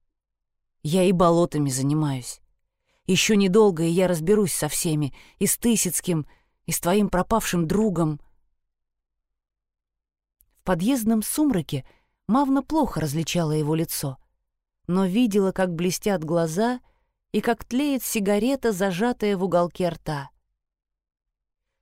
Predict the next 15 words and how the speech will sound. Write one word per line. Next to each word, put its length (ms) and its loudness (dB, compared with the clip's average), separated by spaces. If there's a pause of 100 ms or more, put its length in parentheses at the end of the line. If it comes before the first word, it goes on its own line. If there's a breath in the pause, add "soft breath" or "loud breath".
(240)
«Я 240 0
не 140 2
могу 340 0
не 180 2
делать 380 0
глупости», 760 -4 (300)
призналась 560 0
она 240 -2
бессильно, 760 -8 (1000)
«потому 340 -2
что 220 -6
я 240 -4
глупая». 640 -4 (880)
«Ничего 500 0
подобного! 720 2